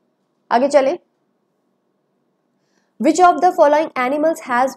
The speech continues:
more than one heart? आपको बताना है इसमें से कौन से एनिमल के पास एक से ज्यादा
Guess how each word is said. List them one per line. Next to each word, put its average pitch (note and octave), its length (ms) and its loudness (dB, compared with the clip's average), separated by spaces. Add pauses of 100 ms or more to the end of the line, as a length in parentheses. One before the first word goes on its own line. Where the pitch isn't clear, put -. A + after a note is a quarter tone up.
(140)
more A#3 260 2
than C#4+ 140 4 (100)
one G#3 220 -2
heart? B3+ 540 -2
आपको A3 320 -2
बताना A#3 380 -2
है D#4 100 0
इसमें D4+ 220 -6
से E4 100 -6
कौन D4 320 2
से F#4+ 140 -4
एनिमल C#4+ 360 0
के D4 120 -4
पास C#4+ 320 -4 (340)
एक F4 240 -2
से F#4 160 0
ज्यादा B3 500 2